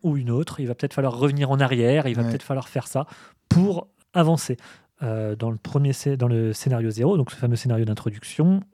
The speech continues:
Speaker 1: euh, je partais du principe que je voulais le séparer en deux. Donc,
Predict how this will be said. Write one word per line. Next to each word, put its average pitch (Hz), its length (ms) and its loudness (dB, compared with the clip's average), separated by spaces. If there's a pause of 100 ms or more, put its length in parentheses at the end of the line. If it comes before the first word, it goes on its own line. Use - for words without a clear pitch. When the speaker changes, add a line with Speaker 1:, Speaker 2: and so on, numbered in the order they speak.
(140)
Speaker 1:
euh, 107 340 -4
je 113 120 0
partais 156 340 0
du 143 100 -2
principe - 380 -4
que 139 140 -6
je 120 80 -8
voulais 147 200 2
le 147 60 -2
séparer 139 420 0
en 113 120 -2
deux. 156 180 2 (640)
Donc, 123 300 0